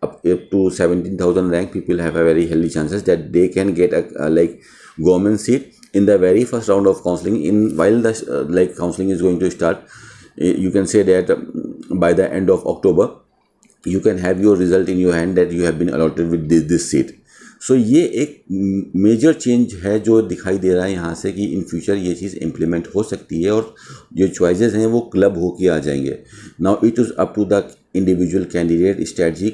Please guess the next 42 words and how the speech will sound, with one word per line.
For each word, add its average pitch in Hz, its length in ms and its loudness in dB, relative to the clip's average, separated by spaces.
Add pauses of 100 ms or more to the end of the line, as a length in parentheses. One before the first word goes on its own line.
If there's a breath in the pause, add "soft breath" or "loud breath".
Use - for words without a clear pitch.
कि 113 180 -2
how 76 220 2
you 87 160 2
are - 100 -4
approaching 82 400 -2
for 80 160 0
this - 180 -4
counseling। 69 380 -6 (380 soft breath)
It 117 180 4
is 135 160 0
very 123 240 4
much 127 160 -4
sure 131 260 4
कि 127 80 -4
जो 113 220 0
हाई 90 180 2
रैंकर्स 113 420 2
हैं 117 160 0
जो 104 100 2
इन 98 100 0 (100)
सब - 60 -6 (100)
सब्जेक्ट 98 260 0
के 107 60 -2
लिए 98 100 -4
देख 101 160 0
रहे 110 140 2
हैं, 98 80 -2
you 92 140 4
are - 100 -10
sitting 110 320 2
on 107 140 -2
twenty 98 260 0
thousand 98 320 0
plus, 120 240 0 (560 soft breath)
whether 95 320 2
you 113 80 6
are 107 160 2
looking 107 260 -2
for 95 140 4 (100)
obs 90 220 -2
gynae, 113 320 0
pediatrics, 85 580 0